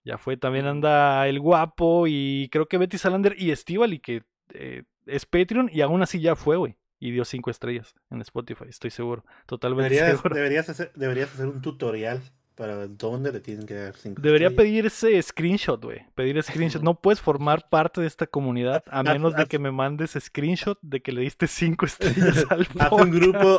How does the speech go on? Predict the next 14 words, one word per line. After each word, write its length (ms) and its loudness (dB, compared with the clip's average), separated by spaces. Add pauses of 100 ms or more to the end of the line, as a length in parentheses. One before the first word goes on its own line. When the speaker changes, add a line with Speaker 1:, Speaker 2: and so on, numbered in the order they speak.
Speaker 2:
haz 220 2
un 140 4
grupo 380 2
en 80 0
el 80 -4
Discord 540 0
donde 260 0
nomás 400 -4
entren 460 0 (320)
los 160 -2
que 100 0
ya 140 -4
le 140 0
dieron. 200 2